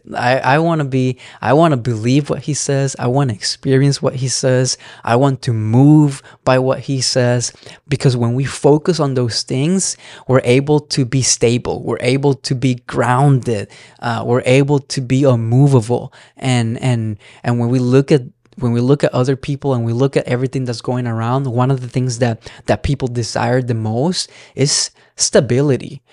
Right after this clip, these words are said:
Wh-, you see it at, at different jobs, you see it in different careers, you see it in the church, you see it in businesses,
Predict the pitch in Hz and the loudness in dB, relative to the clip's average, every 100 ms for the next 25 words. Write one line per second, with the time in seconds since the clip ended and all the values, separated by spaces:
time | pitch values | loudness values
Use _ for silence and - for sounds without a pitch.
0 | _ - 131 147 135 156 - 139 170 156 | _ -4 -2 0 0 0 -2 0 0 2
1 | 120 113 123 110 131 - 131 110 - 113 | 0 0 -4 -2 -4 -2 -4 -4 -2 2
2 | 131 156 147 - 127 117 - 139 - 117 | 6 6 4 -2 -6 -4 0 0 0 -2
3 | 123 - 117 - 107 110 131 147 151 143 | -2 -4 -8 -6 -6 -2 2 6 6 4
4 | 127 - 139 139 131 - 113 - - 117 | 0 -2 -2 0 0 -2 -6 -8 -4 0
5 | 135 156 147 - 127 120 139 139 - 117 | 2 2 0 -6 -4 -4 -2 -2 0 -2
6 | 110 117 127 - 143 - 147 147 | -2 -2 -2 -2 -4 2 2 0